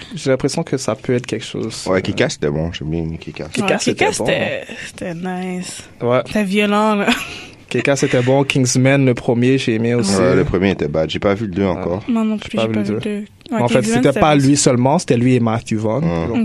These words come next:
Speaker 3: Ok.
Speaker 1: mais bref, lui, il, il est dansé.
Speaker 3: Ah, cool.
Speaker 1: Mais ouais, ouais, non, euh, j'ai hâte de voir. Je suis content qu'il y a plus de, euh, female, euh, de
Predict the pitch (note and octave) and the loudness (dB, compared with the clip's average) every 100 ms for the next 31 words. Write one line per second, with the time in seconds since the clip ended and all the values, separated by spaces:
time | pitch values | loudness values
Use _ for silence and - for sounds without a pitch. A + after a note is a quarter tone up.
0 | - B2 A#2+ A2+ G#2+ G2+ - - - - | -2 0 0 2 0 -2 -12 -18 -20 -20
1 | - - - - A#2 A#2 A2+ A2+ - - | -20 -20 -14 -2 0 2 0 -4 -12 -20
2 | - - A#2 A2 G#2 G#2 G#2 G#2+ A2 A2 | -20 -8 -4 -2 -2 -4 -6 -4 -4 -4
3 | - A#2+ - - - - F4+ G#4+ F#3 - | -6 -8 -10 -20 -12 -4 -2 0 -2 -6
4 | E4+ C#3+ A#2 A#2+ A#2+ B2+ A3+ G#3 B3 G#3 | -6 -2 0 2 2 2 4 2 4 4
5 | E3+ C3 B2 A#2+ A#2 A#2+ - - _ _ | 4 4 4 2 2 -2 -4 -18 _ _
6 | _ - _ - C3+ D#3 D3+ A#2 B2+ C3+ | _ -20 _ -4 0 2 2 2 2 4
7 | B2+ - C#3+ D3 F#3 F#3 C3+ A2+ - - | 2 0 0 2 2 0 0 -2 -4 -6
8 | B2+ B2 B2 - - - A#2 A2 G#2+ G2 | -2 -4 -4 -10 -12 -6 -2 0 0 0
9 | G2+ G2+ B2 - - - - - - B2+ | -2 -2 -6 -12 -20 -20 -20 -18 -2 0
10 | A#2+ B2 B2+ A#2+ A#2+ A#2 A#2+ A2+ | 2 4 4 4 2 4 2 2